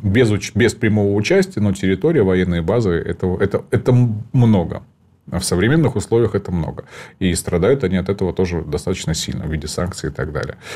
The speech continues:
А участие белорусских военных на территории Украины на текущий момент не то, что не-, невозможно, оно и особо необходимо. Оно небольшая у них армия,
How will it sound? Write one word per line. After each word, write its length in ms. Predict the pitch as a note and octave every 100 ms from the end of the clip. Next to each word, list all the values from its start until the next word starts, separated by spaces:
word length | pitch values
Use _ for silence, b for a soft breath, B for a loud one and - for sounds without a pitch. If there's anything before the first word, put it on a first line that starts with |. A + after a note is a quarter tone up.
| B
А 320 | - F#2 F#2 F2+
участие 460 | G#2 A#2 G#2 -
белорусских 480 | F#2+ G2+ G2+ - -
военных 380 | G#2+ C#3+ F#3+ B2+
на 100 | G2+
территории 420 | F#2 F#2 G2+ F#2+
Украины 300 | F2+ G#2+ D3+
на 80 | G2+
текущий 380 | - C3+ C#3+ G2
момент 400 | G2+ G#2 F#2+ -
не 100 | G2
то, 140 | A#2
что 160 | - G2
не-, 160 | G2
невозможно, 760 | G2+ G2+ G2 G2 C3+ E3+ G2+ E2
оно 140 | F#2
и 200 | B2+ G#2+
особо 380 | F#2 - - F#2+
необходимо. 600 | E2+ F2 - D2 C#2+ C2
Оно 100 | F2+
небольшая 580 | G#2+ A#2 G#2 F2+ - D#2
у 20 |
них 120 | - -
армия, 380 | C#3+ C#3+ B2